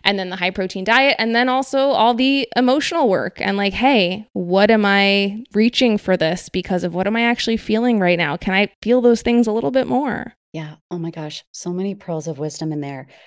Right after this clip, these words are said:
Speaker 2: I first wanna start with where you began of recognizing that there is no quick fix for binging.
Speaker 1: Oh my God, no. I mean, I tried for ten years. <laughs>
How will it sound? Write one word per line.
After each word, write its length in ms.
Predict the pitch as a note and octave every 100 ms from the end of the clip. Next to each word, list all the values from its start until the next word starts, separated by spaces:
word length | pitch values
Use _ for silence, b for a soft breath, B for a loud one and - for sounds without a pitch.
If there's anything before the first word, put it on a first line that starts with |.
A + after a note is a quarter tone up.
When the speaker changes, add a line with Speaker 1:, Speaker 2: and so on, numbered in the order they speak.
| b -
Speaker 2:
I 60 |
first 300 | - G#3 G#3
wanna 360 | A#3 F#3+ D#3 -
start 400 | - - F3+ F3
with 280 | E3 D#3+ - _ _ -
where 240 | D3 E3+
you 200 | E3 F3+
began 680 | F3+ E3 F3 E3+ D#3+ D3+ -
of 180 | F#3 F3
recognizing 920 | G3+ A3 C4 C4 B3+ A#3+ A#3+ G#3+ F3+ E3
that 400 | F3+ D#3+ D3+ - _ _ -
there 80 | -
is 240 | F#3 F3+
no 160 | A3 A3+
quick 340 | - F3 F3
fix 460 | - D#3+ - - -
for 160 | C3
binging. 480 | C3 B2 A#2 E2+ - - _ _ _ _ -
Speaker 1:
Oh 40 | G#3
my 120 | -
God, 200 | - -
no. 200 | - -
I 120 | G#3
mean, 160 | G#3+ A3
I 80 | A3
tried 360 | B3+ A#3 A#3+
for 120 | C4 B3
ten 260 | - C4+
years. 480 | C4+ D4+ A#3 -
<laughs> 40 | -